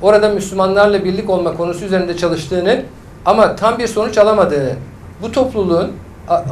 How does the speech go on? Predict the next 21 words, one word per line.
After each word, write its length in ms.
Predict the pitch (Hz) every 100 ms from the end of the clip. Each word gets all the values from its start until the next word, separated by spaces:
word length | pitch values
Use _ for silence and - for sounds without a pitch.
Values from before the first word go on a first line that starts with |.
| 160
bu 60 | 202
topluluğun 340 | 285 - 226
aradığı 300 | 208 196 233
topluluk 400 | 226 196 208 220
olduğunu 360 | 202 170 185 190
söyledi. 520 | 180 151 143 185 262 - - - -
Bugüne 300 | 196 240 202
kadar 280 | 196 226 226
hiç 220 | 254 -
böyle 220 | 208 208
bir 140 | 208
grup 240 | 202 208 208
insanla 420 | 190 208 214 208
karşılaşmadığını 880 | 190 180 202 214 214 165 151 165 226 - - - -
ve 60 | 151
her 220 | 208 226
türlü 200 | 220 202
konuyu 340 | 196 190 196
çok 160 | - 226
açık 300 | 190 214 -
fikirle, 520 | 185 208 214 196 -